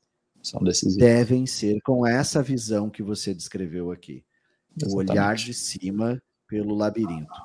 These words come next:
Speaker 2: O meu trabalho é de
Speaker 1: Exatamente.
Speaker 2: pegar onde quer que você esteja e te elevar pra enxergar esse labirinto e
Speaker 1: O caminho
Speaker 2: aprender a tomar
Speaker 1: todo.
Speaker 2: as decisões.
Speaker 1: O caminho todo.
Speaker 2: Cara, fantástica essa analogia. Fantástica. Muito,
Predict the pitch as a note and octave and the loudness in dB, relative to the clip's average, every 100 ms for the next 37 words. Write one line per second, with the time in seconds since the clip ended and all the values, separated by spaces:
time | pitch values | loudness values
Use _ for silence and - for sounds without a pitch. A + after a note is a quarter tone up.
0 | - G2+ G#2+ B2 C#3+ D#3+ D3 G#2 G#2+ F#2+ | -12 -6 2 2 4 4 6 4 4 2
1 | G2 - G2+ G2 G2+ G2+ A2+ C#3 - - | 2 2 0 2 0 0 0 -2 -6 0
2 | C#3+ D#3+ E3+ F3+ D#3 C#3 D3+ D#3+ - A#2+ | 4 4 2 -4 -2 0 0 0 -2 0
3 | G#2+ G#2 A2+ C#3 - _ _ _ _ C3 | 2 0 -2 -6 -8 _ _ _ _ 0
4 | C#3+ D#3+ - B2+ B2 C#3 C3 A2 G2 F#2+ | 0 -2 2 4 4 4 2 0 0 -2
5 | G#2+ _ - A2 A2+ - A#2+ G#2+ F#2+ F#2+ | -6 _ -2 0 0 0 -2 -2 0 0
6 | G2 G2+ - G2+ G2 F#2 F2+ G#2 A2 G#2 | 2 0 -4 -4 -4 -6 -6 -4 2 6
7 | - G2 G2 F#2+ F#2+ F2 F#2 F#2 F2 F#2 | 8 10 8 8 8 8 6 -2 -8 -10
8 | - G2+ - D#2+ D2+ - - - G2 F#2 | -12 -18 -14 -14 -14 -18 -14 -2 0 2
9 | F#2+ - F#2+ B2 A#2+ - D#3 F3+ A#2+ A#2+ | 0 0 0 2 0 0 -2 0 2 2
10 | - - G#2+ A2+ G#2 F#2+ F#2+ E2 D#2+ D#2 | 2 -4 -4 -2 -2 -2 -4 -6 -8 -10
11 | C2 - C#3 F3 G2 F#2 - - F#2 G#2+ | -10 -10 -10 -4 0 0 -2 -8 -8 -6
12 | C3 C#3 C#3+ D3+ D#3 - E3 D#3+ | -2 4 6 4 0 -2 -2 -2